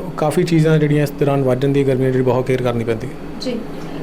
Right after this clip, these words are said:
Speaker 2: ਤੇ ਸਰ, ਅਹ, ਗਰਮੀਆਂ ਦੇ ਵਿੱਚ mostly ਕਿਹੜੀ ਪ੍ਰੋਬਲਮ ਆ ਜੋ ਸਭ ਤੋਂ ਜ਼ਿਆਦਾ ਵੱਧ ਦੇਖੀ ਜਾਂਦੀ ਹੈ?
Speaker 1: ਬੱਚਿਆਂ 'ਚ ਵਾਇਰਲ ਡਿਜ਼ੀਜ਼ ਜ਼ਿਆਦਾ ਹੋ ਰਹੇ, ਅਹ, ਵੱਡਿਆਂ 'ਚ ਸਕਿਨ ਡਿਜ਼ੀਜ਼ ਜ਼ਿਆਦਾ ਹੋ ਰਹੇ,
Speaker 2: ਹੂੰ।
Speaker 1: ਟਿਕ ਫੀਵਰ ਫੈਲਿਆ ਹੋਇਆ,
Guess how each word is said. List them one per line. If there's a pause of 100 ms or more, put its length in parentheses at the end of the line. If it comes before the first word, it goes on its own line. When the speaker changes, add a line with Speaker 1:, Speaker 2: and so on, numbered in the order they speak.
(120)
Speaker 2:
ਤੇ
ਸਰ,
ਅਹ,
ਗਰਮੀਆਂ
ਦੇ
ਵਿੱਚ
mostly
ਕਿਹੜੀ
ਪ੍ਰੋਬਲਮ
ਆ
ਜੋ
ਸਭ
ਤੋਂ
ਜ਼ਿਆਦਾ
ਵੱਧ
ਦੇਖੀ
ਜਾਂਦੀ
ਹੈ? (440)
Speaker 1:
ਬੱਚਿਆਂ
'ਚ
ਵਾਇਰਲ
ਡਿਜ਼ੀਜ਼
ਜ਼ਿਆਦਾ
ਹੋ
ਰਹੇ,
ਅਹ,
ਵੱਡਿਆਂ
'ਚ
ਸਕਿਨ
ਡਿਜ਼ੀਜ਼
ਜ਼ਿਆਦਾ
ਹੋ
ਰਹੇ,
Speaker 2:
ਹੂੰ।
Speaker 1:
ਟਿਕ
ਫੀਵਰ
ਫੈਲਿਆ
ਹੋਇਆ,